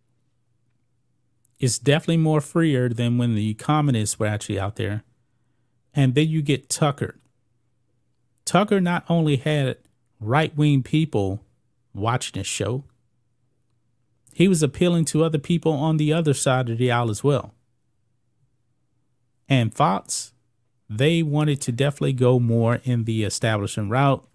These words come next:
And, of course, you know, we got Paul Ryan on the board. Um, yeah,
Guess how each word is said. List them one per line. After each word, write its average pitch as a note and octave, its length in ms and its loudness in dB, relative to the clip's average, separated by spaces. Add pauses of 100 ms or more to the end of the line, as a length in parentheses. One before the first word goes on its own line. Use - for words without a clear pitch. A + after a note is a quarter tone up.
(1300)
And, A2+ 360 0
of A#2 120 -10
course, B2+ 360 2
you B2+ 80 -2
know, A2 100 -2
we A#2 140 -2
got G#2 220 -2
Paul B2 300 0
Ryan A#2 340 -2
on G#2+ 100 -2
the G2 80 -4
board. A#2 440 -2 (760)
Um, G#2 520 -4
yeah, B2+ 240 0